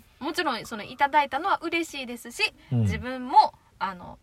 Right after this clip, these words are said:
Speaker 1: 好きで買ってますよっていうのを言っただけです。
Speaker 2: 嬉しいやろ？
Speaker 1: う、いや、う、
Speaker 2: もらえたら。
Speaker 1: いやいや。
Speaker 2: もらえたら嬉しい。
Speaker 1: <laughs> だから、それは嬉しいけど、
Speaker 2: ポイントは掴んで。
Speaker 1: それ、何？
Speaker 2: ポイントは掴んけど、
Speaker 1: <laughs>
Speaker 2: もらえたら嬉しいやん。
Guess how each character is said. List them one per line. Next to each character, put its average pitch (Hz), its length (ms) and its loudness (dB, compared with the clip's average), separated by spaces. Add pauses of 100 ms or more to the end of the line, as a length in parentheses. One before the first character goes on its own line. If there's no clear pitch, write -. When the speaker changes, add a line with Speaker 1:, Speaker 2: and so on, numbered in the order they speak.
(120)
Speaker 1:
好 - 80 -20
き 175 100 -16
で 165 100 -16
買 208 140 -14
っ - 60 -16
て - 180 -16
ま 180 180 -14
す - 140 -12
よ 381 120 -2
っ - 20 -20
て - 140 -16
い 170 100 -12
う 165 40 -16
の - 100 -16
を - 20 -16
言 170 100 -16
っ - 20 -18
た 147 120 -18
だ 156 100 -18
け - 100 -20
で - 120 -20
す。 - 160 -16 (320)
Speaker 2:
嬉 131 200 10
し 110 40 -2
い - 20 4
や 85 60 2
ろ？ - 160 -8 (400)
Speaker 1:
う、 269 120 -12
い 285 60 -6
や、 214 140 0
う、 - 180 -10
Speaker 2:
も 117 180 6
ら 92 120 4
え 82 60 -2
た - 60 -16
ら。 226 60 -8
Speaker 1:
い 214 40 -4
や 202 60 0
い 180 60 -4
や。 - 60 -6 (460)
Speaker 2:
も 135 100 10
ら 151 80 12
え 139 40 12
た 95 120 0
ら 95 60 0
嬉 110 240 2
し - 80 0
い。 - 20 -2 (100)
Speaker 1:
<laughs> - 80 -16
だ 311 120 -2
か - 20 6
ら、 240 80 2 (320)
そ - 120 2
れ 587 80 6
は 523 100 6
嬉 466 260 4
し 285 160 0
い 214 40 -6
け 214 120 -4
ど、 262 160 6
Speaker 2:
ポ 285 160 12
イ - 20 2
ン - 60 4
ト 285 80 12
は 285 100 12
掴 175 240 10
ん 175 60 6
で。 139 180 6 (160)
Speaker 1:
そ - 60 -18
れ、 - 20 -14
何？ 226 240 -6 (1200)
Speaker 2:
ポ 269 180 12
イ 311 60 -2
ン 302 60 -8
ト 311 80 12
は 311 100 12
掴 277 300 8
ん 311 80 -2
け - 100 2
ど、 277 240 12
Speaker 1:
<laughs> 147 80 12 (480)
Speaker 2:
も 214 140 12
ら 262 60 12
え 226 40 8
た 160 60 4
ら 139 60 6
嬉 127 160 4
し - 40 -8
い 98 60 2
や 80 60 -6
ん。 - 40 -18